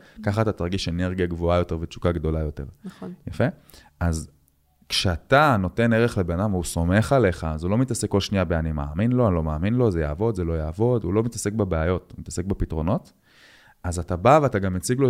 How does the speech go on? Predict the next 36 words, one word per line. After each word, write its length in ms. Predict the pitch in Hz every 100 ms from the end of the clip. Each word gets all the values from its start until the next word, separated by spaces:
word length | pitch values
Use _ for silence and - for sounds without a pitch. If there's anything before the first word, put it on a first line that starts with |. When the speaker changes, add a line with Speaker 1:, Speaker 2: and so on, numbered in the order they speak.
| -
Speaker 1:
איזושהי 440 | 104 123 - 92 80
הצעה, 480 | 82 - 85 107 85
איזושהי 300 | 90 101 87
אפשרות. 580 | - - 95 120 - - _ _ _
סתם 240 | - 120 127
דוגמה, 300 | 104 98 156 254 - - - -
העלית 260 | - 131 120
נגיד 280 | 113 101 98
שמונים 300 | 98 107 104
אחוז 260 | - 95
תוכן, 340 | - 87 76 73
שזה 320 | - 80 90
אני 100 | 87
מעודד 300 | 82 82 85 82 - -
כל 200 | 87 82 - -
בן 160 | 85
אדם 200 | 80 85
שמעלה 300 | 80 76 80
תכנים, 380 | 80 - 104 127
שמונים 340 | 113 87 98 95
אחוז 200 | - -
תעלו 220 | 87 87
תוכן 420 | - 85 101 87
שנותן 460 | - 82 78 92 85
ערך. 300 | 69 - -
אל 100 | 101
תציעו 400 | - - 101 101 - _ _
הצעות. 420 | 90 87 95 123 196
Speaker 2:
חוק 160 | 190
השמונים 400 | 196 - 170 165
עשרים. 340 | 160 - 143 - - -
Speaker 1:
כן, 200 | 139 117
חוק 200 | 101 117
פרטו 400 | - 107 117 117
שמונים 320 | - 101 107
עשרים. 400 | 101 - 156 175